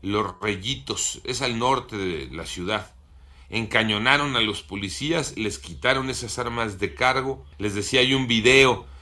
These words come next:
eh, fue de madrugada, y uno de los vecinos, este, ¿no? que alertado por lo que estaba ocurriendo en la calle, desde la azotea asomó la manita y empezó a grabar algo.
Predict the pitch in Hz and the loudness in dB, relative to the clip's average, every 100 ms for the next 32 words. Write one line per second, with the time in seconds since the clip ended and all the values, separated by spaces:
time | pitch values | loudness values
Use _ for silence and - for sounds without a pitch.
0 | - - 110 - 190 214 147 127 117 139 | -10 -6 -2 4 6 8 6 6 6 8
1 | 165 139 110 - - - 98 107 139 147 | 8 6 0 -6 -20 -14 -4 0 2 2
2 | 127 120 104 110 - 131 139 - 87 - | 4 2 2 -2 -2 -2 -2 -2 -6 -12
3 | 71 - - 76 113 - 80 - 82 92 | -16 -16 -16 -6 -6 -6 -14 -10 -8 -6
4 | 92 90 123 127 98 98 92 - 135 127 | -4 2 4 4 0 -6 -8 -2 2 2
5 | 107 101 117 127 120 113 - 131 127 123 | 2 -2 0 2 4 4 6 8 8 6
6 | 120 - 85 85 92 95 95 90 98 82 | 4 2 -6 -6 -4 -2 -2 -2 -4 -2
7 | 127 127 113 90 98 95 120 120 107 101 | 6 8 8 4 0 0 2 4 2 0
8 | 123 110 117 98 80 82 117 110 107 117 | -2 0 0 0 -4 0 2 6 8 10
9 | 131 135 123 117 107 | 10 8 6 0 0